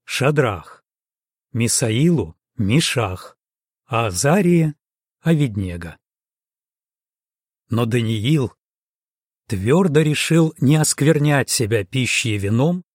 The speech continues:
с царского стола. Поэтому он просил главного придворного, чтобы ему позволили не есть то, что осквернило бы его.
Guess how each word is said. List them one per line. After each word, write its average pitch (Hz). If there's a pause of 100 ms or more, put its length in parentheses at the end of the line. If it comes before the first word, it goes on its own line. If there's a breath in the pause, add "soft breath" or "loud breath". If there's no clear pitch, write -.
с -
царского 120
стола. 107 (1400)
Поэтому 170
он 185
просил 165 (160)
главного 127
придворного, 110 (640)
чтобы 143
ему 208
позволили 175
не 185
есть 127
то, 208
что -
осквернило 147
бы 90
его. 87